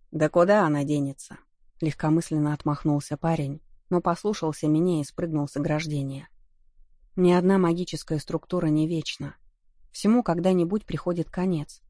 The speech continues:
Вот даже этот мост. Он выглядит крепким, но сохранилось лишь три пролёта. "Так его давно разрушили, ещё в войну драконов". "Что? Мосту, на котором мы стоим полторы тысячи лет?"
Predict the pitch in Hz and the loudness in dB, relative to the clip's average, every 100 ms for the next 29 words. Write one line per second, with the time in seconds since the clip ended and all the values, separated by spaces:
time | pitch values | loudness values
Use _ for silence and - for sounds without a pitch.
0 | _ _ - 190 196 196 190 185 190 - | _ _ -2 0 2 2 2 0 -2 -2
1 | 175 143 - - - _ - 175 175 196 | -2 -2 -6 -20 -20 _ 2 4 4 2
2 | 170 160 - - 180 - - 139 156 _ | 0 -2 -4 -4 -4 -4 -8 -10 -10 _
3 | _ _ 160 151 - 147 156 170 180 156 | _ _ 0 0 -2 -2 0 2 0 -2
4 | - 156 151 - 170 160 156 165 160 - | -4 -4 -4 -4 -4 -2 -2 -2 -2 -6
5 | 143 - _ _ _ _ _ - - 151 | -14 -18 _ _ _ _ _ -20 -2 0
6 | - 180 202 202 180 185 214 156 147 143 | 2 2 4 4 4 4 2 2 0 -6
7 | - 135 143 - _ 156 156 - 190 165 | -8 -12 -14 -20 _ 0 0 2 4 4
8 | 165 170 170 156 - 180 160 147 _ - | 4 4 4 2 0 -2 -2 -6 _ -20
9 | _ - - _ - - - 151 170 _ | _ -20 -20 _ -12 -10 -6 -6 -6 _
10 | _ - - 160 151 - - 165 175 160 | _ -20 -2 0 0 -2 -4 0 2 0
11 | 147 175 170 151 160 - 151 151 170 160 | -2 0 4 4 2 -2 -4 -2 0 -2
12 | 151 151 165 160 160 - - - 139 139 | -2 -2 -2 -4 -8 -8 -8 -4 -4 -4
13 | 185 | -8